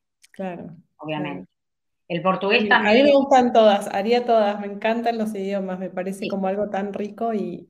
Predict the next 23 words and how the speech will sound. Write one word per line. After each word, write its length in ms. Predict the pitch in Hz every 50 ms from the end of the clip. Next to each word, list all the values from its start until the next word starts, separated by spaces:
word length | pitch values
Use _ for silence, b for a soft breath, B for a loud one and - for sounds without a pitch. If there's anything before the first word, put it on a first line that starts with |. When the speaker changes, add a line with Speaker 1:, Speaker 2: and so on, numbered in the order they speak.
| - -
Speaker 2:
Exacto, 400 | - - - 160 160 - - 185
y 60 | 180
Speaker 1:
tan 100 | 185 185
Speaker 2:
aparte 340 | 185 240 247 233 233 - 226
Speaker 1:
placentero, 800 | 220 220 - - 196 190 185 190 170 160 220 208 202 180 170 165
¿no? 280 | 165 170 180 208 247 269
Da 160 | 240 196 196
una 160 | 196 202 202 190
libertad 640 | 190 185 180 180 170 180 175 - 196 196 208 220
espectacular. 880 | 214 214 - - - - _ - 170 165 - 180 185 180 170 165 170 170 _ _ _ -
Speaker 2:
Y, 360 | 208 196 196 190 185 185 180 180
mm, 680 | 180 180 175 175 175 170 170 165 165 160 160 160 165 _ _ _
y 140 | 220 202 202
ayuda 540 | - - - - 240 240 269 269 254 - 196
a 40 | 185
entender 680 | 185 180 - 185 180 185 180 185 202 214 214 220 214 -
la 160 | 202 180 175
diversidad, 720 | 160 165 160 165 160 151 - - - 170 170 - 185 165 156
¿no? 300 | 156 156 175 202 214 _ _ _ _ _ _ _ _ _ _ - - 180
Que 60 | 185
el 60 | 180
Speaker 1:
Total. 160 | 190 202 208 220
Speaker 2:
otro, 500 | 226 220 - 240 240 233 202 175 160